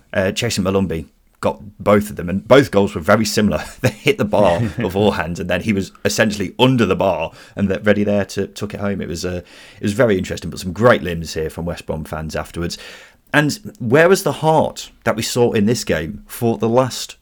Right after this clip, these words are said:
Speaker 1: two games? West Brom were pitiful over the Easter weekend, but here, just, we hadn't seen this before. And the big question is, Justin,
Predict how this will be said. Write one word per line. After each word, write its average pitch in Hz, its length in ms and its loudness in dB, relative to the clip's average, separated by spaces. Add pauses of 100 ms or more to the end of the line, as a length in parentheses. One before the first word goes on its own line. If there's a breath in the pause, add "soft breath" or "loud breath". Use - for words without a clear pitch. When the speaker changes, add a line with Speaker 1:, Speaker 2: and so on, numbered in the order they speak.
Speaker 1:
two 165 320 0
games? 76 440 -2
West 151 300 -2
Brom 131 200 0
were 104 100 2 (320)
pitiful - 640 -8 (300 loud breath)
over 87 380 -2 (100)
the 95 80 -4
Easter 82 300 -6
weekend, 76 520 -10
but 104 180 -4
here, 151 500 -4
just, - 260 -10 (520 soft breath)
we 135 120 -4
hadn't 151 320 -8
seen 190 300 0
this - 140 -4
before. - 400 -8 (260 loud breath)
And - 100 0
the - 60 -2
big 170 180 4
question - 320 -4
is, 147 140 -2
Justin, - 480 -8